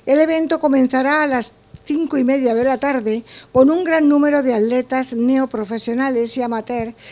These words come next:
y dará paso posteriormente a las siete y media horas a una velada donde se ofrecerán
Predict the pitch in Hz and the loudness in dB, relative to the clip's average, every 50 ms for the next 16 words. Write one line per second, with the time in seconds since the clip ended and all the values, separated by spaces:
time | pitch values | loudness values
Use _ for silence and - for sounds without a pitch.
0 | - - - - - 285 294 311 320 320 320 320 320 320 - 294 294 294 294 285 | -20 -20 -18 -8 -4 -2 0 2 2 2 2 2 0 0 0 -2 -2 -2 -2 -4
1 | 240 247 220 - 233 240 262 277 277 277 277 285 277 269 262 269 254 247 233 214 | -4 -6 -6 -6 -4 -2 0 0 0 0 0 0 0 0 0 -2 -2 -2 -2 -2
2 | 196 190 208 196 - - - 285 269 262 269 269 262 269 269 262 262 262 262 254 | -4 -4 -6 -8 -6 -6 -6 -6 -6 -4 -2 0 0 0 0 0 -2 -2 0 0
3 | 269 269 262 240 233 240 - - 214 220 233 262 277 294 285 277 269 269 269 269 | 0 0 0 -2 -4 -6 -6 -4 -2 -2 0 0 0 -2 -2 -2 -2 -2 -2 -2
4 | 262 254 247 247 240 226 214 208 233 226 - 269 262 277 269 269 269 277 269 269 | -2 -2 -2 -2 -2 -4 -4 -4 -6 -6 -6 -8 -6 -6 -8 -6 -6 -4 -4 -2
5 | 254 254 262 262 | -2 -2 -4 -6